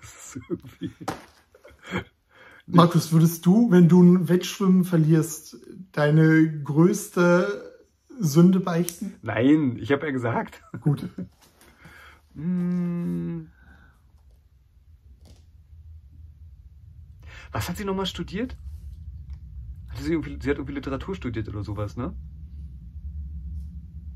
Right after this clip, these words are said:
Speaker 2: Ähm.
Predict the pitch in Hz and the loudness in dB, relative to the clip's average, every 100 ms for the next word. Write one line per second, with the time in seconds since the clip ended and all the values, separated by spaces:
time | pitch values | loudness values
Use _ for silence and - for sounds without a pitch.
0 | - - - - - - - - - - | -12 -12 -12 -14 -14 -14 -16 -14 -14 -14
1 | - - - - - - - - - - | -16 -16 -12 -12 -12 -14 -16 -16 -10 -6
2 | 135 135 135 131 135 135 | -2 0 0 -2 -4 -6